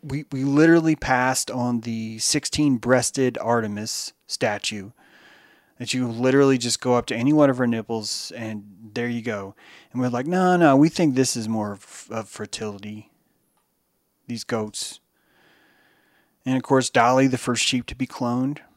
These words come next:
lives to f-, live for half the time she's expected. That sheep have this, we can do these sheep-human hybrids very easily in them. That it turns out that sheep have these, uh, marvelous benefits for all these things, you know, transplantation, multiplets, chimerism, modeling humans,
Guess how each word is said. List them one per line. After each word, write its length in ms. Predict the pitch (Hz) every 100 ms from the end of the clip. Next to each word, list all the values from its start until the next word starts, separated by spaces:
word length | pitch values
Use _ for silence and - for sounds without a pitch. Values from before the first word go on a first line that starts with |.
| _ _ _ _ _ _ -
lives 240 | 120 -
to 80 | 127
f-, 180 | - -
live 220 | 131 123
for 140 | 120
half 320 | 104 123 127
the 80 | -
time 260 | - 104 104
she's 260 | - 104
expected. 640 | 95 - - 104 - 110 107 _ _ _ _
That 240 | 117 107 -
sheep 480 | - 127 117 -
have 220 | - 120 117
this, 180 | - 113 117
we 140 | 113
can 260 | - 113 107
do 200 | 110 120
these 220 | 117 107
sheep-human 540 | - 127 - 131 120
hybrids 480 | 107 127 127 135 135
very 260 | - 127 123
easily 420 | 123 143 156 160
in 120 | 170
them. 260 | 170 190 208 _ _ _ _ _ _ _ _ _ _
That 260 | 147 139 147
it 120 | 131
turns 240 | 151 143
out 160 | 139 127
that 120 | 120
sheep 300 | - 143 135
have 340 | 127 120 113 113
these, 300 | 117 107 113
uh, 220 | 107 104
marvelous 400 | 123 160 127 -
benefits 480 | 117 107 - 101 -
for 200 | 113 117
all 120 | 123
these 200 | 110 -
things, 300 | 101 98 107
you 60 |
know, 120 | 110 104
transplantation, 840 | 107 98 - 120 110 165 - 151
multiplets, 920 | 113 - 143 - 135 - - - - -
chimerism, 480 | 127 123 120 117
modeling 400 | 113 113 107 104
humans, 960 | 110 110 104 104 104 - - - -